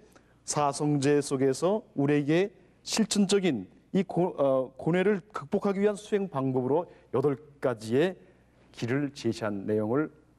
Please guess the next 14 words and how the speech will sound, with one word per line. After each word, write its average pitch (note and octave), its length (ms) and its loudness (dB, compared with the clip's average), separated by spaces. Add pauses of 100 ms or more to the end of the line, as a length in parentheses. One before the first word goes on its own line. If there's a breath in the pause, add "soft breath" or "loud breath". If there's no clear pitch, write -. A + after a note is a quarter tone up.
(680)
함께 A#2 500 0
오늘 A2+ 300 -2
이 A2+ 40 -2
시간에 G2 360 0
살펴보려고 G2+ 500 -2
하는 F#2+ 140 -8
겁니다. D2+ 340 -12 (2250 soft breath)
자, A2+ 320 0
그러면은 F#3+ 520 2 (3000 soft breath)
이러한 G3 400 0
그 F#3 680 4
팔정도의 F#3+ 800 0
제시의 E3+ 640 0
내용은 C#3 520 0